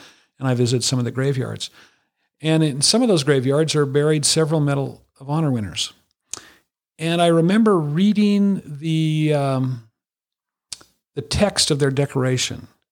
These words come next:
And what caught my attention was that all of these men had died trying to save people and had risked their life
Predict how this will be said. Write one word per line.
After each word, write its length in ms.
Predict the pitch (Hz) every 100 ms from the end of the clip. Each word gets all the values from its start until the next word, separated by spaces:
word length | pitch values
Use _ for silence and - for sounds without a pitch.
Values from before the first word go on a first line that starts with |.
| _ _ _ _ _ -
And 180 | 147
what 240 | 143 180 -
caught 280 | - 226 214
my 140 | 190
attention 840 | 165 135 - 226 214 - 120 117 113
was 480 | 123 147 156 151 143
that 360 | 147 139 127 - _ _ _ _ _ -
all 220 | 160 226
of 80 | 190
these 300 | 190 165 139
men 720 | 147 175 165 139 135 139 131 _ _ _ _ _ _ _ _ _ _
had 380 | - 143 127 123 _ -
died 580 | 147 175 151 123 117 113
trying 460 | - 151 147 160
to 120 | 147
save 640 | 120 - - 143 143 143 -
people 420 | - - _ _ _ _ _ _ _ _ _ _ _ _ _ _ _ _ _ -
and 180 | 131 131
had 160 | 127
risked 360 | 120 151 196 -
their 180 | 151 131
life 640 | 127 147 123 127 - -